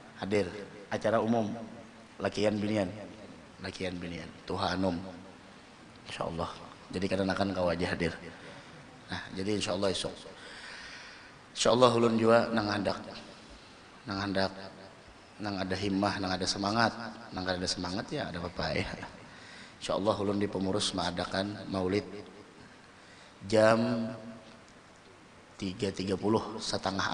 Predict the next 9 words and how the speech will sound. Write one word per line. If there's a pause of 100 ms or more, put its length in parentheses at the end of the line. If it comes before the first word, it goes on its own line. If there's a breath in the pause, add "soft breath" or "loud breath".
empat
sebelum
subuh. (1800)
Takannya
situ. (2500 loud breath)
Dasar
saban
tahun
sudah